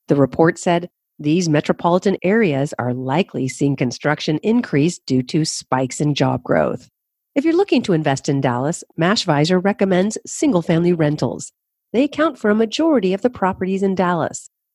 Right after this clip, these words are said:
About seventy percent of the listings are for single-family homes.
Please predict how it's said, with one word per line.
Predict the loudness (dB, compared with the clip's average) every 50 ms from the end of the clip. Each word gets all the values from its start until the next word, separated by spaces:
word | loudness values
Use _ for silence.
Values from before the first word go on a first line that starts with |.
| _ _ -4
About | -2 0 0 -2
seventy | -4 -4 -2 0 2 2 2 2
percent | 0 -2 -2 0 -2 -2
of | 0 -2
the | -2
listings | -2 -2 -2 0 0 0 0 -2 -2 -2
are | -2 -2
for | -2 -4 -6
single-family | -6 -2 -2 0 0 0 0 0 0 0 0 0
homes. | 0 2 2 2 2 0 -2 -6 -10 -16 -20